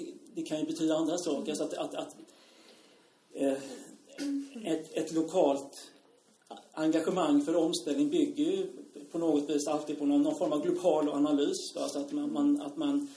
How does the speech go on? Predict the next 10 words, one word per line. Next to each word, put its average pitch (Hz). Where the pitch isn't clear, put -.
och -
kanske 160
på 156
ett, -
på 156
ett, 143
liksom 151
ett -
kosmopolitiskt, 151
eh, 139